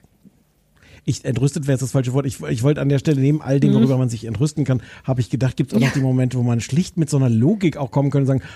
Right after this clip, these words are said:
Speaker 1: „Leute, jetzt entscheidet euch kurz
Speaker 2: Jo.
Speaker 1: mal, ob das die geilste oder die hässlichste Frau der Welt ist.“ Das war jedenfalls fünfzehn Minuten, die im Grunde, die waren sehr geschickt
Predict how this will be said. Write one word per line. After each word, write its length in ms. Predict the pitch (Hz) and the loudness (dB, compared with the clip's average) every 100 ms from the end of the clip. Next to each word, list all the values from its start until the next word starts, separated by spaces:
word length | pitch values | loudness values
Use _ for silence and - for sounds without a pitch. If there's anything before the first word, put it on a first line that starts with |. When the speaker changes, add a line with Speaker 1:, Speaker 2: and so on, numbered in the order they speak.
| - | -4
Speaker 1:
„Leute, 400 | 139 143 139 135 - | 2 4 4 0 0
jetzt 400 | 143 139 - - | 0 0 -2 -6
entscheidet 460 | 147 123 104 107 | -4 0 0 0
euch 220 | 90 110 - | 0 -4 0
kurz 200 | 131 196 | 0 2
Speaker 2:
Jo. 60 | 117 | 0
Speaker 1:
mal, 40 | - - | -2 -10
ob 140 | 107 - | -10 -4
das 120 | 104 | -4
die 120 | 113 - _ 165 | -6 -12 _ -4
geilste 480 | 131 156 147 151 | 2 2 2 0
oder 180 | 143 135 | 2 0
die 260 | 120 123 135 | 2 2 2
hässlichste 440 | 127 139 120 120 | 0 0 -2 -2
Frau 240 | 110 113 113 | -4 -2 0
der 120 | 107 | 2
Welt 220 | 107 104 | 0 -2
ist.“ 160 | 98 - - - - | -8 -12 -18 -14 -4
Das 180 | 165 185 | -2 0
war 80 | 233 | 2
jedenfalls 380 | 240 220 196 - | 2 2 0 2
fünfzehn 400 | 214 262 220 208 | -2 0 -4 0
Minuten, 500 | 185 208 214 208 180 | 2 0 0 -2 -2
die 180 | 175 175 | -4 -2
im 200 | 165 143 | -2 0
Grunde, 340 | 131 202 220 | 0 0 0
die 140 | 180 | 2
waren 420 | 156 156 151 139 131 | 2 2 0 -2 -6
sehr 480 | 117 120 170 247 | -6 -2 0 0
geschickt 400 | 208 190 - 196 | -2 -4 -2 -2